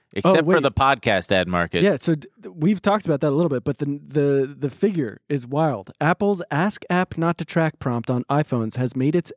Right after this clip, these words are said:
Speaker 2: ads much less effective, costing Meta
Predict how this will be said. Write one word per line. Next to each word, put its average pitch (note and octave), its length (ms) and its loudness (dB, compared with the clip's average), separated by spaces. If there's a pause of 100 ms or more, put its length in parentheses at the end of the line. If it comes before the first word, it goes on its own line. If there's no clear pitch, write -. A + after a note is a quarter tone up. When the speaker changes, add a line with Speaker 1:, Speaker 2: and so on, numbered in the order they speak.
Speaker 2:
ads C#3+ 380 2
much B2+ 320 -2
less C#3 180 0
effective, A#2 420 -2 (220)
costing D3+ 420 0
Meta C3 320 2